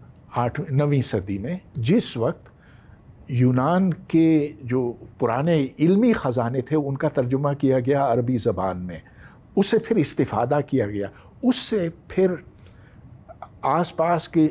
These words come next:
जितने आलिम थे, आ-, आलिम से मेरा मतलब ये स्कॉलर्स थे, not मजहबी स्कॉलर्स,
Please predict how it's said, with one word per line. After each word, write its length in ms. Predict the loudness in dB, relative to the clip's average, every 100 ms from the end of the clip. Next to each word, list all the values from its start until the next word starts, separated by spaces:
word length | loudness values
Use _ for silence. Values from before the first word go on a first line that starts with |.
| 0
जितने 460 | 0 2 2 0 -2 -2
आलिम 420 | 0 2 0 -2 -6
थे, 160 | -8 -8 -16 -10
आ-, 160 | -8 -4 -6 -2
आलिम 480 | 0 2 2 2 0
से 200 | 2 2
मेरा 240 | 4 2
मतलब 320 | 2 0 0 0
ये 140 | 0
स्कॉलर्स 640 | -2 -2 0 2 2 0 -8
थे, 220 | -14 -8
not 200 | -6 -4
मजहबी 420 | -2 0 2 0
स्कॉलर्स, 560 | -4 -6 -10 -6 -8